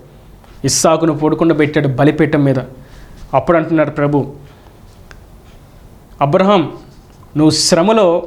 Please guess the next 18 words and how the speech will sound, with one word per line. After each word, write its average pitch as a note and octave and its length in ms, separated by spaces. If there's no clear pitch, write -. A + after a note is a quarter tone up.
నా D3+ 140
కొరకు F3+ 260
ధైర్యంగా D#3+ 520
అడుగు E3 200
వేస్తావని D#3 440
నాకు C#3+ 140
అర్థమైంది. C3 440
నువ్వు A3 140
శ్రమలో A3+ 380
నా B3 120
కొరకు A3 240
ధైర్యంగా G3+ 460
అడుగు G3+ 200
వేస్తావా F#3+ 440
లేదా G3 200
అని F#3+ 120
పరీక్షించడం G3 640
కోసమే F#3+ 560